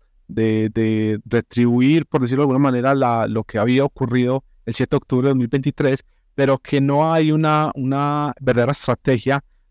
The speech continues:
para superar los errores que se cometieron en el pasado y cambiar el rumbo, eh, a través del cual se ha construido la relación entre israelíes y palestinos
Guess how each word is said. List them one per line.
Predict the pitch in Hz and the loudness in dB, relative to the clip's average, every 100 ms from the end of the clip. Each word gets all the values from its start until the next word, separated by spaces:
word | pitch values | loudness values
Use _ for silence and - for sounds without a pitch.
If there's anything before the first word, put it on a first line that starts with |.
| - | 0
para | 123 120 | 0 2
superar | 123 131 127 | -2 0 2
los | 147 143 | 2 0
errores | 135 151 | 0 0
que | - | -2
se | 139 | -2
cometieron | 143 131 131 139 139 | 0 0 0 0 0
en | |
el | 135 | -2
pasado | - 139 143 131 139 - _ _ | -2 -2 -2 -2 -4 -8 _ _
y | 127 | -4
cambiar | - 131 127 135 | 0 0 2 2
el | 151 | 2
rumbo, | 151 147 135 139 _ _ _ | 2 0 0 -2 _ _ _
eh, | 110 110 110 110 110 110 110 | -4 -2 0 -2 -2 -2 -4
a | 117 | -4
través | - 117 | 0 2
del | 131 - | 0 0
cual | - 139 131 | 2 2 2
se | 139 | -2
ha | |
construido | - 139 - 123 120 131 | -2 -4 -2 -2 0 2
la | 127 | 2
relación | 120 113 123 | 0 0 -2
entre | 135 127 | -2 -2
israelíes | 120 117 120 135 | 0 0 0 0
y | 143 | 0
palestinos | 135 131 - 151 131 135 | -2 -2 -2 0 0 -4